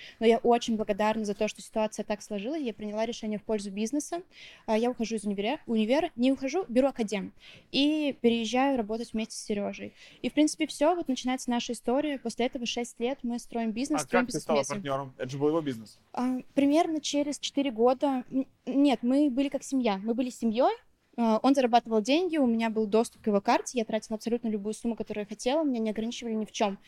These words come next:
Speaker 1: Но доли не были распределены. И в какой-то момент, когда мы проходили кризис внутри наших отношений,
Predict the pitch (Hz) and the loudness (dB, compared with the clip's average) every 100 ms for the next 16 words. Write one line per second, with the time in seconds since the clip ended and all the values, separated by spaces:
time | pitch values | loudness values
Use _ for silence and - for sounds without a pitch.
0 | - _ 233 262 208 240 311 285 247 240 | -20 _ 0 0 6 6 6 4 2 2
1 | 233 226 - 214 226 220 214 202 - 226 | 0 -2 -6 -6 -2 0 0 -4 -4 -4
2 | 226 226 247 240 226 262 370 254 233 220 | -2 -2 -4 -2 0 0 -2 -4 -4 -6
3 | 220 220 226 240 254 202 - 226 - 226 | -6 -4 -2 0 0 -2 -2 -4 -2 -4
4 | 208 - 208 214 202 269 381 370 | -4 -6 -6 -6 -2 0 0 -4